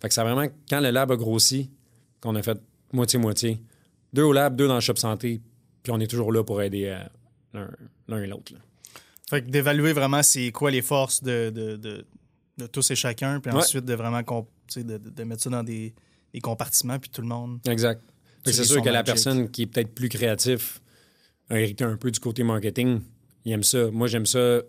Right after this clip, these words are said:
Speaker 1: euh, les relations. J'aime ça parler avec le monde. J'aime ça faire des deals. J'aime ça, euh, grandir. J'aime ça aussi reach out à du monde qui m'ont dit non. Puis quand là, ils me disent oui, ben là, c'est comme une victoire interne. Fait que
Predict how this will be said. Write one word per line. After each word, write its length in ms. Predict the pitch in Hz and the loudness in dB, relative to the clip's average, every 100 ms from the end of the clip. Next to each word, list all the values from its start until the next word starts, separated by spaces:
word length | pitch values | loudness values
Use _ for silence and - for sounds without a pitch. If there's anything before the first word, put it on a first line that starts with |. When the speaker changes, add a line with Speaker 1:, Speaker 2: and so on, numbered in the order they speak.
| - | -4
Speaker 1:
euh, 400 | 110 104 104 101 | -2 0 0 0
les 140 | 107 | 0
relations. 580 | 107 104 98 131 135 131 - - - _ _ _ - | 0 2 2 0 0 -4 -8 -20 -20 _ _ _ -20
J'aime 200 | - 107 | -10 -4
ça 120 | 123 | -2
parler 200 | 113 113 | 2 2
avec 140 | 113 | 2
le 80 | 110 | 2
monde. 260 | 117 135 117 | 2 2 0
J'aime 160 | 104 | 0
ça 180 | - 123 | 2 0
faire 300 | 113 120 117 | 0 0 0
des 160 | 107 104 | 0 0
deals. 340 | 127 139 139 | 2 4 2
J'aime 180 | 110 104 | 0 -2
ça, 120 | - | 0
euh, 540 | 120 117 107 104 104 - - _ _ _ _ _ _ _ _ _ - | 2 2 2 -2 -6 -10 -18 _ _ _ _ _ _ _ _ _ -2
grandir. 800 | 117 117 117 113 135 170 165 143 | 0 2 0 2 2 2 2 0
J'aime 220 | 113 107 | 0 0
ça 160 | - 127 | 2 2
aussi 420 | 113 131 127 117 - | 2 2 2 0 -4
reach 300 | 131 120 120 | -2 0 2
out 160 | 139 127 | 2 4
à 80 | 120 | 2
du 100 | 117 | 2
monde 220 | 127 131 | 2 2
qui 100 | - | 2
m'ont 160 | 117 117 | 2 2
dit 160 | 110 | 2
non. 340 | 120 131 139 107 | 2 2 0 -4
Puis 120 | - | -4
quand 120 | 123 | -2
là, 200 | 117 113 | 0 2
ils 80 | 117 | 2
me 60 | |
disent 260 | 110 117 107 | 2 0 0
oui, 240 | 110 131 | 2 2
ben 120 | 117 107 | 2 0
là, 80 | |
c'est 80 | 107 | 0
comme 140 | 117 110 | 0 -2
une 80 | 104 | -2
victoire 320 | - 117 113 | -2 0 0
interne. 420 | 107 101 131 135 | 0 -2 -2 -2
Fait 100 | |
que 40 | 101 | -6